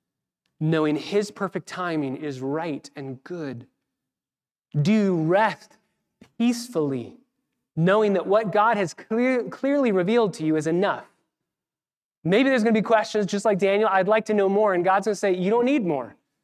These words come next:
What I have given you, you can know." The clear things in the scriptures, those are yours, and hold on to them. There's mysterious things in the Bible for sure. And some of those mysteries absolutely belong to the Lord, as Deuteronomy tells us.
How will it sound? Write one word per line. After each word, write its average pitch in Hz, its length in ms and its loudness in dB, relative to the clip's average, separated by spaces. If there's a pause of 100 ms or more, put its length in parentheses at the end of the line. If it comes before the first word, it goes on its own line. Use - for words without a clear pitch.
(120)
What 196 200 4
I 247 100 2
have 202 180 0
given 240 280 0
you, 185 260 0 (200)
you 202 220 2
can 208 280 0
know." 190 320 2
The 151 120 -2
clear 247 400 0
things 247 340 0
in 226 100 2
the 208 80 0
scriptures, 202 500 -2 (260)
those 240 240 4
are 220 80 4
yours, 185 600 4
and 165 100 -2
hold 247 300 0
on 247 260 0
to 175 80 0
them. 131 100 -12 (480)
There's 208 200 -4
mysterious 233 460 0
things 240 180 0
in 233 60 0
the 226 60 0
Bible 226 260 2
for 220 160 -4
sure. 226 420 -2 (480)
And 139 80 -14
some 175 120 -2
of 180 40 0
those 180 160 2
mysteries 190 380 -2
absolutely 180 600 0
belong 170 340 0
to 165 60 -2
the 160 60 0
Lord, 170 220 2
as 135 80 -2
Deuteronomy 165 500 0
tells 202 360 0
us. - 340 -20